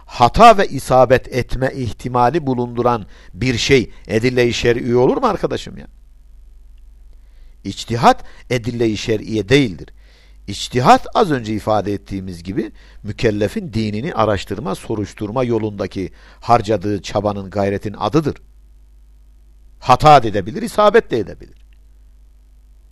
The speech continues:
İçtihat da edille-i şer'iyeden değildir. Ve bu konuda kim bir şeyler karalamaya başlasa, hangi fıkıh kitabının baş tarafını açsanız,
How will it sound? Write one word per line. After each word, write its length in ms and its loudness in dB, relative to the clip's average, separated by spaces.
İçtihat 480 -2
da 100 2
edille-i 440 -2
şer'iyeden 640 -10
değildir. 440 -20
Ve 160 4
bu 100 2
konuda 480 2
kim 280 0
bir 100 2
şeyler 380 2
karalamaya 640 2
başlasa, 560 -4
hangi 340 2
fıkıh 280 -4
kitabının 560 0
baş 180 4
tarafını 440 -4
açsanız, 540 -8